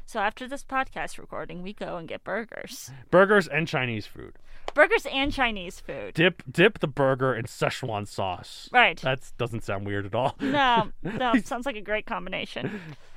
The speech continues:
Speaker 2: You know what actually is a good combination that you wouldn't, you would be surprised is ketchup and soy sauce. Mixing them
Speaker 1: Weird.
Speaker 2: up, it's not that bad.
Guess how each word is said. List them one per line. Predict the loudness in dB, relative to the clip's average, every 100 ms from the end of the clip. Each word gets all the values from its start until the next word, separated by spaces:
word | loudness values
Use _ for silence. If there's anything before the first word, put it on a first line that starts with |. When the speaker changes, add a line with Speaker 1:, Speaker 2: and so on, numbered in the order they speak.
| -8 6
Speaker 2:
You |
know | 8
what | 10
actually | 10 8 6
is | 4 4
a |
good | 6 8 8
combination | 4 4 2 2 0
that |
you | 2
wouldn't, | 4 2 4
you |
would | 2
be | 2
surprised | 0 2 2 2 0 -4 -8
is | -4 -2 -2 -6 -18 4
ketchup | 8 8 8 4 4
and | 0 0
soy | -2 -2
sauce. | -2 -6 -8 -8 -8 -10 -12 -12 -12 -12 -14 -14 -14 0
Mixing | 0 2 4
them | 6
Speaker 1:
Weird. | 6 6
Speaker 2:
up, | 6 4 -10 -16 -14 -14 -8
it's | -8 -4
not | 6 6 8
that | 6 6
bad. | 6 6 4 0